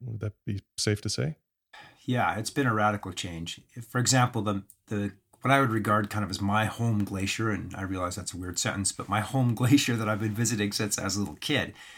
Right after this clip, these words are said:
Speaker 2: you know, I used to get out of the car and it was right there. And now it's, it's, it's over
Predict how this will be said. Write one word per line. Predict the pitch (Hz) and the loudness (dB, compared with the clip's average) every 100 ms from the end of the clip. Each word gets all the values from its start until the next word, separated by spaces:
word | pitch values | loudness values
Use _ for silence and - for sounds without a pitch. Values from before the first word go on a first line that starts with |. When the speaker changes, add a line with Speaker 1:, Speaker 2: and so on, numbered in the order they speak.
| - - _ _ _ | -20 -20 _ _ _
Speaker 2:
you | 110 | 0
know, | |
I | 117 | 4
used | 143 | 6
to | 123 | 4
get | 120 | 2
out | 104 | 0
of | 90 | -2
the | |
car | - 98 92 | -4 0 0
and | 85 | 0
it | 80 | -4
was | 80 | -8
right | 82 80 | -8 -8
there. | - - - _ _ _ _ | -10 -16 -16 _ _ _ _
And | 117 117 117 | -2 2 4
now | 113 113 | 4 2
it's, | 98 - - - | 0 -2 -4 -4
it's, | 110 - - - | -6 -4 -6 -4
it's | 117 - - | -4 -4 -4
over | 135 120 110 101 95 | 0 2 2 0 -2